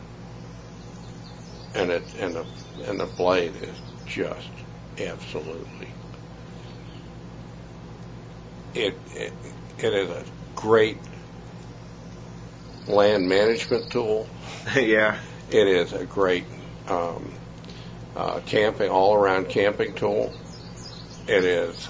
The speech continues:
Speaker 1: um, it is the best machete that I've ever, ever used. And, um,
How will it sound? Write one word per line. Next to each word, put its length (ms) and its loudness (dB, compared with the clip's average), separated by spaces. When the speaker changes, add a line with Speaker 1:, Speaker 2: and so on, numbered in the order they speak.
Speaker 1:
um, 400 4
it 160 6
is 200 2
the 80 -2
best 420 4
machete 640 6
that 160 8
I've 240 8
ever, 340 4
ever 280 4
used. 540 -2
And, 460 6
um, 380 0